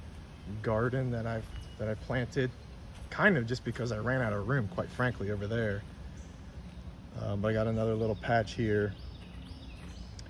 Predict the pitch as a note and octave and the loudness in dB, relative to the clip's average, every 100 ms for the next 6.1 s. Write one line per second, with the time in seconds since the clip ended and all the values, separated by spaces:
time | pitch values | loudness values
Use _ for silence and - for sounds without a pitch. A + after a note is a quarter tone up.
0 | - - - - - - - B2+ B2 A#2+ | -12 -12 -12 -12 -10 -10 0 4 6 6
1 | A#2 C3 A#2 A#2 A#2 A#2 A#2 A2 G2+ - | 6 6 8 6 4 4 2 2 0 -6
2 | - - - A2 G#2+ - G#2+ G#2 G#2 G#2 | -12 -12 -2 2 2 2 2 4 2 0
3 | - B2 B2 A2 - G#2+ G#2 A2 G#2+ G#2 | 2 2 4 2 2 0 0 2 2 2
4 | G2 G#2 G#2 A2 A2 G#2+ G2+ - G2+ - | 2 0 0 2 4 4 2 0 -2 -2
5 | - G2 F#2+ F#2+ F#2+ F#2+ F#2+ G2 G2 F#2+ | -2 0 2 2 2 0 -4 -4 -2 -2
6 | F#2+ | -2